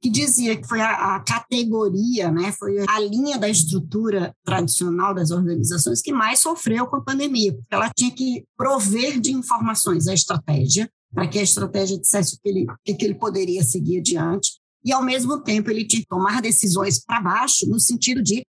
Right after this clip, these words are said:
a melhor decisão para todo mundo. Então,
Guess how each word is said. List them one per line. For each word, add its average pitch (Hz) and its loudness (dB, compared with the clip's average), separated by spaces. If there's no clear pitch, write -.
a 190 0
melhor 202 0
decisão 208 0
para 233 -4
todo 233 -4
mundo. 196 0
Então, 226 0